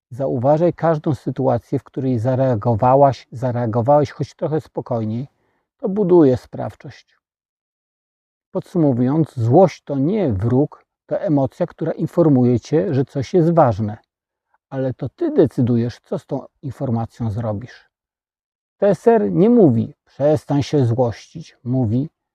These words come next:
„Zauważ, że już potrafisz sobie radzić choć trochę i zbuduj na tym coś więcej”. Zamiast walki z emocją,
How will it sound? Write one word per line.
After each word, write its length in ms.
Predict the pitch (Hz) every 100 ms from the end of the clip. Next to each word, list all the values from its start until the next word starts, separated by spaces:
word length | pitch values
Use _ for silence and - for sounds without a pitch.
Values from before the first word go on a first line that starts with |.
| _ _
„Zauważ, 640 | 113 107 107 120 170 151
że 160 | 107 104
już 200 | 120 -
potrafisz 580 | - 131 - 127 160 -
sobie 360 | - 131 151
radzić 440 | 139 117 98 127 -
choć 280 | - - -
trochę 440 | 131 113 - 120 - _ _ _ _ -
i 100 | 143
zbuduj 480 | 147 196 226 147 123
na 140 | 117
tym 160 | - 110 -
coś 280 | - 123 104
więcej”. 480 | 110 104 - 107 - _ _ _ _ _ _ _ _ _ _
Zamiast 300 | 143 135 107
walki 460 | 101 170 185 - 127
z 100 | -
emocją, 600 | 135 127 - 151 165